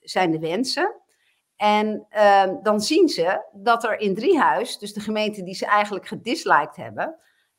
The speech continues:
precies zo'n huis staat op dit moment in de verkoop, maar wel even anderhalve ton lager. En op die manier kun je ze dus toch een klein beetje naar andere gebieden leiden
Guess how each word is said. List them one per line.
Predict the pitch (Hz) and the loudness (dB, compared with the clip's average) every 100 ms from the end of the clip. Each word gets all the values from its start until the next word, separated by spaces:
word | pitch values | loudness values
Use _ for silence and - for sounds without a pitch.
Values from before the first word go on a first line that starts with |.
| _ | _
precies | - 247 - - | -6 0 4 4
zo'n | 240 214 | 4 2
huis | 196 170 | 2 2
staat | - 165 147 262 - | -2 2 2 2 -2
op | 208 | -10
dit | 247 277 | -4 0
moment | 214 180 175 | 0 0 -4
in | 185 | -8
de | |
verkoop, | 180 247 240 - - 233 | 0 2 2 2 -2 0
maar | 247 | 0
wel | 294 285 - | 2 2 0
even | 196 175 170 160 - _ | -4 -4 -6 -8 -16 _
anderhalve | 196 190 175 180 180 | -4 -2 0 -2 -2
ton | 220 214 | -4 2
lager. | 240 330 180 - 123 117 _ _ _ _ _ _ _ | 6 6 4 -2 -12 -14 _ _ _ _ _ _ _
En | 226 226 - _ | 2 2 -2 _
op | - 226 175 190 | -4 -4 -4 -2
die | 285 427 | 2 4
manier | 214 175 180 254 440 - _ | 4 2 2 2 0 -10 _
kun | 277 269 | -6 -2
je | 254 | -2
ze | 214 233 202 | -2 -4 -4
dus | 196 214 214 - - | -2 -4 -6 -14 -4
toch | 349 - | -4 -4
een | 233 | -8
klein | 214 240 269 240 | 0 2 2 2
beetje | 180 180 - | 2 0 -6
naar | 233 208 - | -4 -2 0
andere | - 247 233 208 | 0 0 -2 -6
gebieden | 190 165 190 269 233 180 | -10 -8 -4 0 0 2
leiden | 156 147 160 185 247 | 2 0 -2 -4 -4